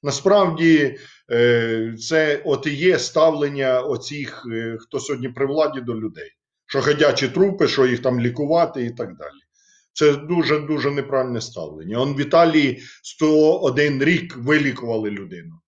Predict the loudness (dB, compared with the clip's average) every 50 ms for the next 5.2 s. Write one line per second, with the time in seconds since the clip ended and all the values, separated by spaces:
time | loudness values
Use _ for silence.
0 | _ _ -8 -2 -2 -2 -2 0 0 0 0 2 4 4 4 4 2 2 0 0
1 | 0 -2 -2 -2 -2 -2 -4 -4 -2 0 2 2 2 0 -2 -6 -6 -6 -6 -6
2 | -8 -8 -10 -12 _ -12 -12 -12 -12 -14 -18 -20 _ _ _ _ _ _ _ 0
3 | 2 2 2 2 2 2 2 4 4 2 0 2 0 0 0 0 -2 -4 -6 -10
4 | _ _ _ _ _ -4 -2 0 2 4 2 2 2 0 0 2 0 0 0 -2
5 | -4 -6 -6